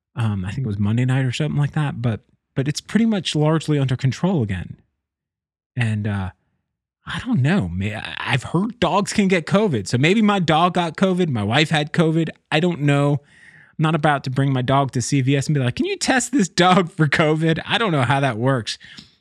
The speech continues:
I don't know how they test dogs for covid. I, I, I, I probably could have asked or looked into it, but I didn't.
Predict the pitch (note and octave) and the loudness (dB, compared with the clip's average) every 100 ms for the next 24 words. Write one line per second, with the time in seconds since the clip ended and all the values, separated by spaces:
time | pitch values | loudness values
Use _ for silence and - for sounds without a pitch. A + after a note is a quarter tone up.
0 | _ D#3 F3+ D3 C3+ C#3+ B2+ G#2+ - _ | _ 0 2 2 0 2 0 -2 -16 _
1 | - D3 - - B2+ B2+ - G#2+ C3 A#2+ | -2 -2 -2 -2 0 0 -4 -4 -2 -2
2 | G2 G2 C2 G#2+ G#2+ A#2+ G#2+ - - A#2 | -4 -6 -8 -6 -6 -6 -8 -8 -8 -8
3 | - - A#2 - F3 G#3+ - - G2+ - | -8 -6 -6 -4 -4 -2 -4 -6 -10 -10
4 | _ _ - D3 A#2+ G2+ G#2+ F2 - - | _ _ 0 0 0 -2 -6 -6 -12 -20
5 | _ _ _ - G#2+ G2+ A#2+ A#2+ A2+ G2+ | _ _ _ -10 -6 -2 -2 0 0 0
6 | G2+ F2+ C3 C#3 B2 F2+ | -4 0 0 2 0 -4